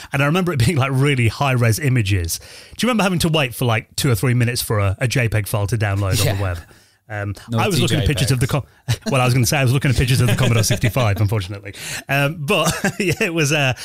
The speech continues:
Speaker 1: I remember looking at that and thinking, "My God, that thing looks cool," 'cause it kinda looks a bit like an Amiga twelve hundred.
Speaker 2: Yeah, it, it's, it does look really like an Amiga twelve hundred, but then you've got the, like, little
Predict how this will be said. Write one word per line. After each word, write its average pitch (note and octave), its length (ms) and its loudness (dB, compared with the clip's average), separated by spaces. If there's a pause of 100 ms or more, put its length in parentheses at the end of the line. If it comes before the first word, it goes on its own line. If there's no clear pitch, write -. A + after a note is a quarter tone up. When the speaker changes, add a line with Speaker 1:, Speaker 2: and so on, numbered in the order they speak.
(240)
Speaker 1:
I E3 120 -4
remember A3 240 0
looking F3+ 180 -2
at D3+ 40 0
that C3 100 0
and B2+ 100 -6
thinking, A#2 160 0
"My A#2 140 0
God, A2 260 -2
that A2 160 -4
thing G2+ 160 -2
looks G2+ 180 -4
cool," G2+ 260 0
'cause - 280 -8
it G#3 80 -2
kinda C4+ 320 0
looks G#3+ 300 0
a D#3 60 0
bit D3 280 -2
like C#3+ 720 -2 (340)
an D3 80 0
Amiga D3 260 2
twelve A2 300 -2
hundred. A#2 400 -2 (360)
Speaker 2:
Yeah, C#3 260 -2
it, F2 280 -8
it's, F#2 440 -10 (260)
it D3 220 -10
does G3 240 -4
look D3+ 400 -4
really C#3 400 -2
like G#2 260 -2
an F#2+ 100 -4
Amiga F#2 280 -6
twelve F#2 260 -6
hundred, F2 300 -10
but G2 100 -10
then B2 160 -2
you've C3+ 180 -2
got B2 180 -4
the, B2+ 60 -2
like, A#2+ 220 -2
little A2+ 380 -4